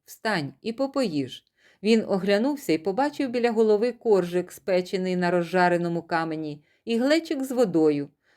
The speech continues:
Тож він наївся, напився води і знову ліг спати. Але Господній ангел прийшов удруге, доторкнувся до нього і сказав: «Встань,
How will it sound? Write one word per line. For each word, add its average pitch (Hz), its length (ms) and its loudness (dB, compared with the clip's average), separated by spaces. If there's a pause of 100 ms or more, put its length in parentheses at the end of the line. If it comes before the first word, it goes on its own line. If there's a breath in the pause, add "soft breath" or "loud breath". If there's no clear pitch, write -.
Тож 208 260 4
він 185 240 0
наївся, 196 560 -4
напився 175 560 -4
води 156 400 0
і 196 140 -4
знову 226 420 -2
ліг 190 220 -4
спати. 143 600 -8 (360 soft breath)
Але 196 200 4
Господній 208 720 0
ангел 240 440 -2 (300 soft breath)
прийшов 247 440 0
удруге, 233 500 2
доторкнувся 220 720 0
до 190 140 2
нього 302 240 -2
і 294 40 -2
сказав: 165 600 -2 (120)
«Встань, 170 520 -4